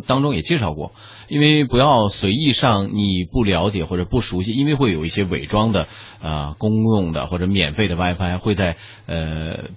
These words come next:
保密程度上会，会有一些陷阱或者缺陷，所以没有办法，我没有办法确认说一定是周围免费的 WiFi 一定是安全的。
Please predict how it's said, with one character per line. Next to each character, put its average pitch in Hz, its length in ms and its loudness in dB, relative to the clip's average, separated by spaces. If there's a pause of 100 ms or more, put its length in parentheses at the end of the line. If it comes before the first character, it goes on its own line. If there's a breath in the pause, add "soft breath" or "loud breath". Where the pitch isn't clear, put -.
保 87 160 2
密 104 140 2
程 87 200 -6
度 104 120 0
上 85 160 -2
会， 85 400 -2 (440)
会 90 300 -2
有 85 220 -2
一 85 60 -4
些 98 180 -2
陷 95 240 2
阱 73 220 -8
或 82 120 -8
者 80 60 -8
缺 95 200 0
陷， 92 200 0
所 214 120 0
以 247 40 2 (120)
没 135 120 2
有 254 100 2
办 240 180 0
法， 135 200 0 (260 loud breath)
我 110 240 2
没 117 100 6
有 190 80 6
办 117 200 4
法 87 160 0
确 107 220 0
认 98 220 2
说 107 260 0
一 104 220 -2
定 147 240 2
是 101 180 -4
周 135 120 2
围 120 160 4
免 85 240 2
费 117 100 0
的 104 80 2
WiFi 110 280 2
一 101 100 2
定 139 140 0
是 - 100 -4
安 147 160 4
全 71 240 -2
的。 - 140 -14